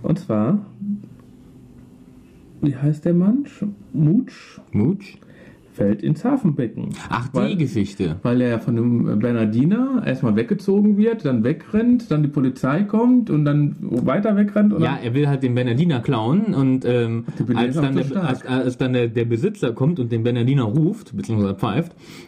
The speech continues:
Speaker 2: zieht quasi der Bernardiner Much quasi über den halben Parkplatz.
Speaker 1: Ja.
Speaker 2: Was, äh, sehr lustig ist, die drei lachen sich auch einen Ast ab,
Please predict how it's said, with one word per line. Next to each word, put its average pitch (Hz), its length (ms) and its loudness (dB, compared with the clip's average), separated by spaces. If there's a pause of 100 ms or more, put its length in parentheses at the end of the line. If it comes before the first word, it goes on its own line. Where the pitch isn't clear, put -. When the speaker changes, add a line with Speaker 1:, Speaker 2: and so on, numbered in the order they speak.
(160)
Speaker 2:
zieht 190 280 -2
quasi 139 460 0
der 117 220 2
Bernardiner 123 960 2
Much 147 560 0
quasi 123 400 -2 (800)
über 143 120 2
den 131 160 -4
halben 120 220 -2
Parkplatz. - 520 -6 (220)
Speaker 1:
Ja. 143 140 0 (760)
Speaker 2:
Was, 117 180 -2 (180)
äh, 117 460 0
sehr 120 180 2
lustig 156 380 -2
ist, 180 220 -2
die 104 320 2
drei 110 320 -2
lachen 104 280 0
sich 117 160 -2
auch 104 100 -2
einen 107 120 -2
Ast 123 180 -4
ab, - 300 -4